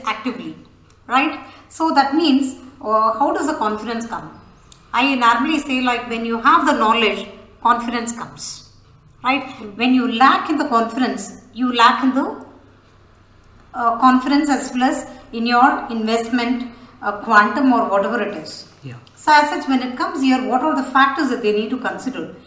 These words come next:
Speaker 1: They need to seriously think of the break and they need to plan their life much better. They should be focusing on building a contingency reserve,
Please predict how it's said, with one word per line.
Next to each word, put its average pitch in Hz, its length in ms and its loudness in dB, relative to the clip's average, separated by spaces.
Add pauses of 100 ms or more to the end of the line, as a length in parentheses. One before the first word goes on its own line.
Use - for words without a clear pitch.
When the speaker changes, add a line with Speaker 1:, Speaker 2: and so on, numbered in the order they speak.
(280)
Speaker 1:
They 262 160 0
need 339 200 0
to 311 100 0
seriously 285 760 0
think 277 220 -2
of 247 120 -4
the 240 100 -2
break - 680 -6 (320)
and 226 180 -6
they 247 120 2
need 285 160 -2
to 277 80 -2
plan 262 400 0
their 262 160 0
life 220 300 0
much 190 340 -8
better. 202 520 -4 (360)
They 254 160 -2
should 254 260 -6
be 339 180 -4
focusing 269 540 0
on 254 200 0
building 226 320 0
a 262 100 -6
contingency 233 720 -2
reserve, 170 420 -10